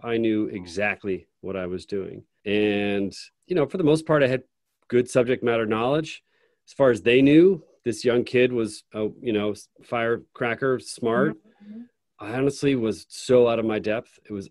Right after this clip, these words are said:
Speaker 1: unbelievable. And I was really strong and then faded pretty quick in the meeting. Luckily, I had some colleagues there to prop me up. But it's funny how you can be, like, confident. Here you are, they've reallocated A D Ms.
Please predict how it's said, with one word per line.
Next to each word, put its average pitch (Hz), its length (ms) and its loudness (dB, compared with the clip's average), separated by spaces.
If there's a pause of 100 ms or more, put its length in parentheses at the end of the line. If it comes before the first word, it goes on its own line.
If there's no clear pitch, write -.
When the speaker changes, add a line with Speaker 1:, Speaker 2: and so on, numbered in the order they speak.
Speaker 1:
unbelievable. 101 1160 -2 (140)
And 110 560 -2 (200)
I 156 400 0 (260)
was 113 180 -4
really 156 280 6
strong 151 540 4
and 113 120 2
then 120 160 2
faded 123 440 2 (120)
pretty 135 320 0
quick 117 280 0
in 110 60 -4
the 107 60 0
meeting. 104 300 2
Luckily, 135 340 0
I 117 100 2
had 113 180 -4
some 104 220 -4
colleagues 110 500 -4
there 104 200 0
to 92 200 -4 (420)
prop 113 280 -2
me 104 180 0
up. 95 300 -2
But 101 180 -4 (480)
it's 127 140 -8
funny 202 220 2
how 143 120 0
you 127 140 2
can 123 160 0
be, 131 160 0
like, 127 280 0 (280)
confident. 147 420 -2
Here 139 120 4
you 139 140 6
are, 131 140 4
they've 107 260 -2 (180)
reallocated 135 600 4
A 127 140 2
D 120 200 2
Ms. 123 380 0